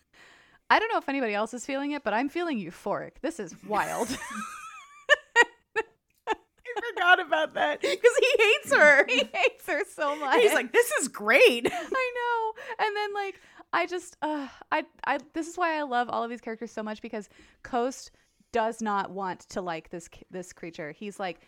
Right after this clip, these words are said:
Speaker 1: "You don't know anything about me. We haven't even talked about it. Why would you pick this one?" And then he meets this poi and he's like,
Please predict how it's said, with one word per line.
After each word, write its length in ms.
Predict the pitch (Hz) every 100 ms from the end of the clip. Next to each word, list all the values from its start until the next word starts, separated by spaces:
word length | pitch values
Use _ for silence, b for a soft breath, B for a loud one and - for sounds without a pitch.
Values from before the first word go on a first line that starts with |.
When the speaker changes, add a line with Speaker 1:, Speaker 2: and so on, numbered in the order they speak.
| b
Speaker 1:
"You 100 | 233
don't 120 | 269
know 140 | 240
anything 320 | - 185 - 156
about 360 | - 190 214
me. 240 | 240 262 285
We 140 | 254
haven't 200 | 226 196
even 140 | 170 147
talked 340 | - 180 202
about 220 | 247 262
it. 100 | 277
Why 140 | 185 156
would 140 | 156
you 60 | 160
pick 220 | 208 208
this 160 | 277 -
one?" 160 | 330
And 140 | 254 220
then 100 | 226
he 140 | 226
meets 440 | 208 185 220 -
this 180 | - 214
poi 320 | - 196 190
and 100 | 214
he's 160 | 196 214
like, 280 | 190 170